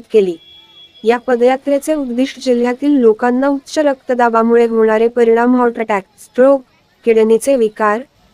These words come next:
हृदय निकामी होण्यासारखे धोके यांची जाणीव करून देणे,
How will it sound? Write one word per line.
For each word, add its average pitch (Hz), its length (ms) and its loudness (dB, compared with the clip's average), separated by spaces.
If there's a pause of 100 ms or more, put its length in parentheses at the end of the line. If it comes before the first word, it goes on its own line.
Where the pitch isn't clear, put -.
हृदय 269 440 0
निकामी 269 580 0
होण्यासारखे 240 760 0
धोके 233 420 -6
यांची 226 380 -2
जाणीव 240 360 -2
करून 240 360 0
देणे, 214 260 2